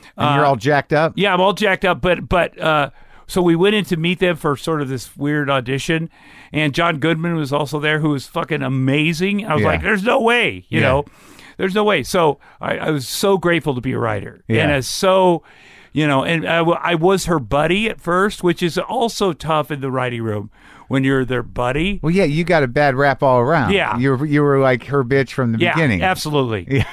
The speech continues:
Speaker 2: But you know what? I,
Speaker 1: <laughs>
Speaker 2: the great thing about that is, like, I was so proud of her.
Speaker 1: Yeah.
Speaker 2: You know, is my friend that had this huge,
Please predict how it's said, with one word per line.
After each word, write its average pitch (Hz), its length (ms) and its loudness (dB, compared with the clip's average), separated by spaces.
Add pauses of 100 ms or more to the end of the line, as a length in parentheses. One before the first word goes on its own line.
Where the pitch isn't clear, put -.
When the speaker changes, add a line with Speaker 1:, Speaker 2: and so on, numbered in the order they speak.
Speaker 2:
But 269 140 2
you 294 100 2
know 285 100 4
what? 294 200 2
I, 220 340 -2
Speaker 1:
<laughs> 160 40 -4
Speaker 2:
the 202 180 2
great 196 300 0
thing 247 100 -2
about 202 160 -2
that 220 160 0
is, 170 140 -2
like, 147 200 -2
I 147 120 -6
was 190 160 -6
so 185 200 -2
proud 165 360 -2
of 160 100 -4
her. 180 300 -6
Speaker 1:
Yeah. 110 380 2
Speaker 2:
You 143 120 -4
know, 175 220 -2
is 143 180 -8
my 131 160 -4
friend 170 480 0
that 127 160 -2 (260)
had 131 260 -6
this 143 280 -6
huge, 202 320 -4